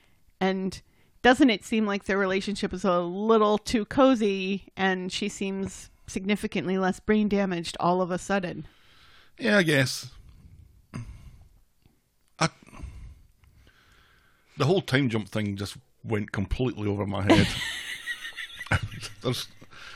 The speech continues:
Speaker 2: there's large chunks of this week. <coughs> I think I was just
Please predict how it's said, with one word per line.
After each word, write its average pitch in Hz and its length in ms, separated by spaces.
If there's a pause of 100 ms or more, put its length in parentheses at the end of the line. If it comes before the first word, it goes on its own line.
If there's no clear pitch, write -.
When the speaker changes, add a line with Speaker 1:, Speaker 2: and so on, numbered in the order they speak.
(280)
Speaker 2:
there's 131 240
large 127 280
chunks - 360
of 107 80
this 101 180
week. 113 240 (800)
<coughs> - 0 (1120)
I 156 220
think - 180
I 143 40
was 120 140
just 110 160